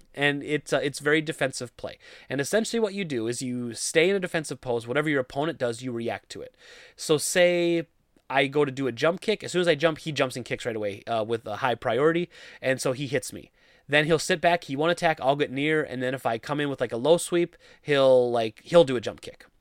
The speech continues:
Um, and so it's a very reactionary gameplay, and it slows down the game, and it kinda sucks. It reminds me even of something, if any of you are U F C fans or watch U F C fights, there was a, there was a re-, there was a fighter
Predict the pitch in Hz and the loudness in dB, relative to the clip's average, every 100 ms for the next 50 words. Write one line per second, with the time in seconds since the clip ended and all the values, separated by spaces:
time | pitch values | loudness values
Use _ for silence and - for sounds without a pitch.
0 | - 143 139 135 - 160 147 170 165 165 | -4 0 0 -2 -4 -4 -2 4 6 6
1 | 151 - 156 156 156 190 151 143 - 135 | 2 -2 -4 -2 0 0 0 -2 -2 -4
2 | 127 131 151 143 143 - - 208 247 196 | -4 -4 -4 -2 -4 -6 -2 2 2 2
3 | 185 170 131 120 123 - - - - 139 | 0 0 -2 -4 -6 -12 -20 -20 -8 -4
4 | 143 131 123 - 85 - - - 190 196 | -2 -2 -2 -4 -10 -10 -8 0 2 2
5 | 190 240 214 202 165 165 147 - 147 135 | 2 -2 -2 -4 -2 -2 -2 -2 -2 -2
6 | 123 - 147 165 151 147 131 - 123 139 | -6 -6 -2 0 0 2 2 2 -2 2
7 | 131 - 139 135 117 113 107 110 104 120 | 2 0 -6 -6 -4 -6 -6 -8 -2 -2
8 | 123 127 123 104 127 120 104 98 - - | -2 -2 -2 -2 -8 -8 -8 -8 -12 -20
9 | - - _ _ _ - 143 156 156 139 | -20 -20 _ _ _ -2 4 6 6 4
10 | 143 131 120 120 156 160 147 196 151 196 | 4 6 4 2 -2 -2 -2 -6 -6 -6
11 | 185 - 196 220 214 165 131 | -4 -4 -2 0 2 0 -2